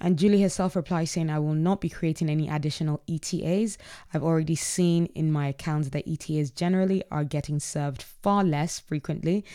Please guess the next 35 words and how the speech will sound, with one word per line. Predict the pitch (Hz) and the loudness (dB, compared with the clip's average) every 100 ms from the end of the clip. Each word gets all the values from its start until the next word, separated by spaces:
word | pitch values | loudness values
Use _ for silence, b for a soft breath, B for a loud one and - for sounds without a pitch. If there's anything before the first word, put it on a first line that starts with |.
| B B | B B
than | 156 151 147 _ | 0 0 -2 _
R | 156 151 | -2 0
S | 143 - | 0 -2
As | 147 147 - - | -2 -2 -4 -4
in | 156 151 | 0 0
the | 139 | 0
same | - 151 - | 0 -2 -2
ad | 151 143 | -4 -2
groups. | 165 180 - | 0 0 -2
I | 151 | -6
expect | - - - 175 - - | -6 -10 -2 -2 -2 -8
this | 160 151 156 | -2 0 0
will | - - | -4 -6
accelerate. | 151 - 185 180 185 185 - - | -8 -2 0 2 2 0 -4 -4
Better | 170 208 | -2 -4
to | - 160 | -4 -4
work | 139 143 - B B B | -2 -2 -4 B B B
on | - 160 | -4 -2
R | 151 147 | -2 -2
S | 143 - | -2 -2
As | 143 135 | -2 -2
now." | - 156 147 139 135 B B B | 0 0 0 -2 -6 B B B
Sean | - 170 151 | -4 0 2
Ellie | 160 | 2
replies, | 147 139 147 143 139 | 2 0 -2 -2 0
"No, | 151 151 160 180 | 2 4 4 2
but | - 143 | 0 -2
we | 147 | 0
are | 151 165 | 2 0
running | 143 156 156 156 | 2 2 2 0
tests | - 156 - - | -2 -4 -6 -6
where | 151 151 160 | -2 0 2
we | 151 | 0
basically | 139 151 - 185 196 185 | 0 -2 -4 -4 -2 -2
creating | - 175 160 - 156 | -2 0 0 0 -4